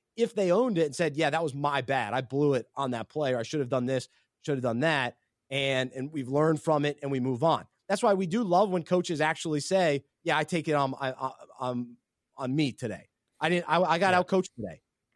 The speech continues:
Speaker 1: And we go, "Okay, great. Yeah, you did." Now we move on. But to me, it's like when we play the blame game, it doesn't really move things forward. It's like, okay, he doesn't really get it. He doesn't understand what he did.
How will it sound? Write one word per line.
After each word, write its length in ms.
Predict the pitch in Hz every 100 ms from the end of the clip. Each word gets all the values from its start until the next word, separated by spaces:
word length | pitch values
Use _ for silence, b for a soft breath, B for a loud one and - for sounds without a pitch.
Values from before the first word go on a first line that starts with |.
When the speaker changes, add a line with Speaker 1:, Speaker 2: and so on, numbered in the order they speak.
| _ -
Speaker 1:
And 80 | 180
we 80 |
go, 220 | 175 175 277
"Okay, 160 | 294
great. 240 | 247 277 -
Yeah, 120 | 226
you 120 | 214
did." 220 | 233 226 - _ _ _ 190
Now 160 | 208
we 80 | 214
move 220 | 202 180
on. 240 | 165 117 - _ _ _ _ -
But 140 | 196
to 80 | 214
me, 220 | 214 311
it's 120 | 240 214
like 120 | 190
when 120 | 190
we 100 | 185
play 280 | 185 220 311
the 100 | 294
blame 400 | 196 196 196 196
game, 380 | 165 156 151 139 _ _ _
it 80 | 165
doesn't 280 | 233 254 277
really 220 | 247 220
move 360 | 165 170 196 170
things 280 | 185 160 -
forward. 540 | - 156 127 90 - _ _ _ _ -
It's 160 | 180 202
like, 340 | 185 180 _ -
okay, 720 | 165 202 202 - - 190 185
he 60 | 180
doesn't 180 | 202 196
really 200 | 185 156
get 400 | 104 147 160 156
it. 160 | 147 143
He 60 |
doesn't 180 | 165 175
understand 420 | 165 143 - 151
what 100 | 147 131
he 60 |
did. 540 | 107 135 131 131 127